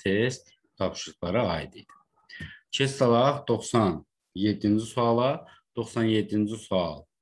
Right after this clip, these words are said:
Sudoku ilə bağlı test tapşırığıdır. D boş xanalara bir, iki, üç, dörd və beş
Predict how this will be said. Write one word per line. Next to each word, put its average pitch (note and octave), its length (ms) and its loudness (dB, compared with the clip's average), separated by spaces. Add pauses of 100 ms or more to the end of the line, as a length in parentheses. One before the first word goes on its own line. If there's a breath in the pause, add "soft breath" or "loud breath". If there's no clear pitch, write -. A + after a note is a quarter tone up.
(720)
Sudoku A2 600 -2
ilə A#2 220 2
bağlı A#2 320 0
test - 260 -8
tapşırığıdır. A#2+ 800 0 (3250 loud breath)
D D3+ 180 4
boş D#3 200 4
xanalara A#2+ 600 2
bir, A2+ 180 2
iki, F#2+ 360 -4
üç, G2+ 200 -8
dörd G#2+ 240 -2
və G2 200 0
beş G#2+ 240 0